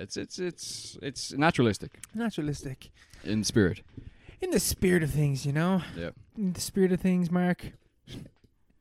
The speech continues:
Speaker 2: It's June.
Speaker 1: It is June.
Speaker 2: It's hot as fuck.
Speaker 1: It's twenty-four degrees today.
Speaker 2: It is. My ass is sticking to this chair. My
Speaker 1: Yeah.
Speaker 2: back is
Speaker 1: I'd
Speaker 2: sticking
Speaker 1: say
Speaker 2: to
Speaker 1: it
Speaker 2: this
Speaker 1: is.
Speaker 2: chair.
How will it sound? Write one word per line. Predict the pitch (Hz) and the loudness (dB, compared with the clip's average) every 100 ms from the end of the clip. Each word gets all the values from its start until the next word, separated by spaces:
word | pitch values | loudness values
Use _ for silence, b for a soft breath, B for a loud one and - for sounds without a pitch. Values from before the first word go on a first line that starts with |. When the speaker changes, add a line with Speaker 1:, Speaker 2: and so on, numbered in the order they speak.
| _ _ | _ _
Speaker 2:
It's | 143 - | -8 -4
June. | 165 165 196 190 190 160 _ | 2 8 10 10 8 2 _
Speaker 1:
It | - 117 | -2 2
is | 127 | 2
June. | - 113 104 90 | 2 -2 -2 -6
Speaker 2:
It's | - | -6
hot | - 190 175 | -2 4 4
as | 180 - | 2 -2
fuck. | - 175 175 - | 0 2 2 -2
Speaker 1:
It's | 107 - | -6 -4
twenty-four | - 127 135 131 127 123 | 2 8 10 10 10 10
degrees | 117 101 101 - | 10 6 0 0
today. | 85 | -2
Speaker 2:
It | 180 175 | 2 4
is. | 170 165 151 139 - - _ _ _ _ _ _ 175 | 6 6 4 2 -2 -8 _ _ _ _ _ _ -4
My | 165 160 175 | 0 2 2
ass | 175 175 175 - | 2 2 2 0
is | 160 143 | -4 -4
sticking | - 196 - 190 175 | -6 -4 0 2 4
to | 170 | 2
this | 151 | 0
chair. | - 160 160 165 143 - _ - | 0 0 0 0 -4 -10 _ -8
My | - 190 | 2 2
Speaker 1:
Yeah. | 196 | 4
Speaker 2:
back | 185 175 170 - - - | 4 4 0 -6 -14 -8
is | 147 | -6
Speaker 1:
I'd | |
Speaker 2:
sticking | - 110 | -2 0
Speaker 1:
say | 190 | 2
Speaker 2:
to | |
Speaker 1:
it | |
Speaker 2:
this | 175 | 2
Speaker 1:
is. | 90 | 2
Speaker 2:
chair. | 175 165 170 | 2 2 0